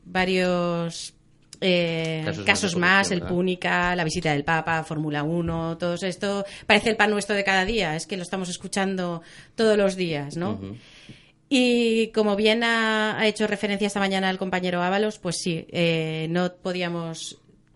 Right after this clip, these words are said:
Speaker 1: permitir que, que siguieran a ello. Lo que sí que es verdad es que el resto de formaciones, pues incluso hasta Coalición Canaria esta tarde ha dicho que ya se abstenía, que ha, después de escuchar a, a Pedro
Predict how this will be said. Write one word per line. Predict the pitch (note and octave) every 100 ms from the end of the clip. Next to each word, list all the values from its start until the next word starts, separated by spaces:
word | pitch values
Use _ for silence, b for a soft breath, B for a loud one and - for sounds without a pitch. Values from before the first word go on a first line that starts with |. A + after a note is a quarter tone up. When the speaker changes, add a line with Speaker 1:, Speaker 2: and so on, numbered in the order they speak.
| _
Speaker 1:
permitir | F3+ F3 E3+ F#3 G#3
que, | G#3 F#3 F3 E3 D#3 D#3
que |
siguieran | E3+ D#3+ D#3+ D#3 D#3
a | D3+
ello. | D3 - B B B
Lo | G#3
que | G3 G3
sí | A3+
que | A3
es | A3
verdad | A3+ G#3+ A3 A#3+
es | A3+
que | A3 F#3+
el | E3+
resto | E3+ F3+ -
de | F#3+
formaciones, | F3+ F#3+ F#3 - F#3+ G#3 A3
pues | - D#3+ C#3+ - -
incluso | F3 F3 F#3 E3+ F3+ E3+
hasta | E3 - E3
Coalición | D#3+ D3+ F3+
Canaria | F#3+ F3+ F#3 G3+
esta | F#3+ G3+
tarde | F3+ F#3
ha | E3+
dicho | F3+ G3
que | D#3+
ya | E3
se | E3
abstenía, | D#3 - C#3+ D3 C3 B B B B
que | - E3 D#3 D#3+
ha, | E3 D#3
después | D#3+ E3 - F3
de | F#3+
escuchar | F#3+ F#3 F#3 E3+
a, | E3 D#3 D3+
a | - E3 D#3+
Pedro | F3 F#3+ G#3+